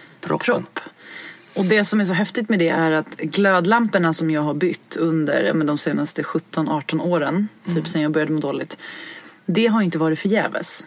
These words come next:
Speaker 2: För att så här, om du byter en propp men inte har nya glödlampor så lyser ju inte huset ändå.
Speaker 1: Exakt.
Speaker 2: Så, så att så här, allt jobb jag har gjort, alla terapier jag har gått i, alla resor jag har gjort, alla workshops jag har varit på, har ju sått ett frö.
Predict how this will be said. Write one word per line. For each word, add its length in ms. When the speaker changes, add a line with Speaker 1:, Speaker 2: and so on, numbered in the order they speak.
Speaker 2:
För 140
att 120
så 100
här, 240
om 200
du 80
byter 380
en 140
propp 240
men 140
inte 220
har 120
nya 260
glödlampor 540
så 140
lyser 280
ju 40
inte 140
huset 280
ändå. 360
Speaker 1:
Exakt. 360
Speaker 2:
Så, 260
så 160
att 120
så 80
här, 200
allt 340
jobb 260
jag 100
har 120
gjort, 380
alla 260
terapier 360
jag 80
har 40
gått 200
i, 60
alla 160
resor 320
jag 60
har 40
gjort, 360
alla 180
workshops 480
jag 80
har 40
varit 280
på, 180
har 300
ju 440
sått 340
ett 120
frö. 360